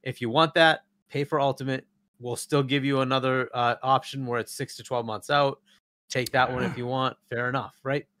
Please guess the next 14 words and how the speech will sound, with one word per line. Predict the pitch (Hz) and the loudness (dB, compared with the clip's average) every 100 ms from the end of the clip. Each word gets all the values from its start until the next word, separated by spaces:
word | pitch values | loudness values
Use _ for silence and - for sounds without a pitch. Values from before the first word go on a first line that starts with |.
| _ _ | _ _
At | 143 151 | -4 0
least | 170 170 | 0 -2
you | 175 | 0
give | 156 | 0
an | 139 | 2
option. | 131 135 - 92 - _ _ _ | 2 0 -6 -20 -20 _ _ _
They | 127 | -4
need | 143 147 | -2 -2
to | |
get | 131 135 | -2 -2
rid | 120 | -4
of | |
Core, | - 120 104 | -4 -6 -6
though. | 87 | -10